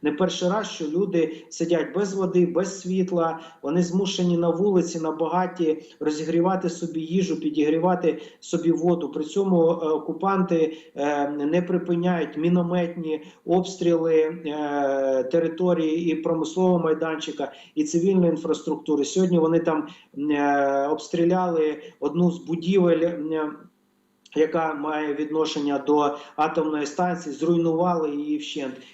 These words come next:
І при цьому, е, постійно поширюють брехню, що це нібито Україна обстрілює. Вони, крім того ж, ми і в ефірі вашого телеканалу казали, що вони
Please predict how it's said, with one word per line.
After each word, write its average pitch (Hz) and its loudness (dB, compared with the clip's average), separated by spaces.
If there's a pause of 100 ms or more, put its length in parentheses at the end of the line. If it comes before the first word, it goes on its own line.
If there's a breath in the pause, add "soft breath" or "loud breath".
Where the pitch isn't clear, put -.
І 160 -2
при 165 0
цьому, 202 4
е, 156 0
постійно 180 -2
поширюють 160 0
брехню, 196 0 (260 loud breath)
що - -4
це 165 0
нібито 165 4
Україна 156 0
обстрілює. 117 -4
Вони, 185 2 (220 loud breath)
крім 165 2
того 175 4
ж, - -6
ми 151 0
і 143 2
в 143 0
ефірі 151 4
вашого 175 2
телеканалу 151 0
казали, 135 -2
що 139 -4
вони 185 0